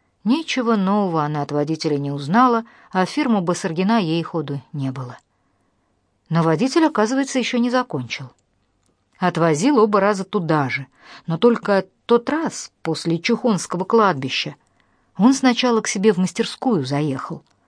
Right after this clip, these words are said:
прибор свой в порядок привести. "В мастерскую?" оживилась Аня.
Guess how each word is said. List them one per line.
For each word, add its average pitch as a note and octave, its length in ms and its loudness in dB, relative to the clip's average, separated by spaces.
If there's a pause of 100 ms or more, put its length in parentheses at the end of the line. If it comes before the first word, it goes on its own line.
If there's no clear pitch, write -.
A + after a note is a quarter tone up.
(140)
прибор F3+ 380 2
свой E3+ 300 0
в - 140 -20
порядок C#3+ 460 0
привести. C#3 540 -8 (880)
"В C#3+ 80 -4
мастерскую?" D3+ 720 -4 (300)
оживилась D3+ 600 -4
Аня. B2 240 -8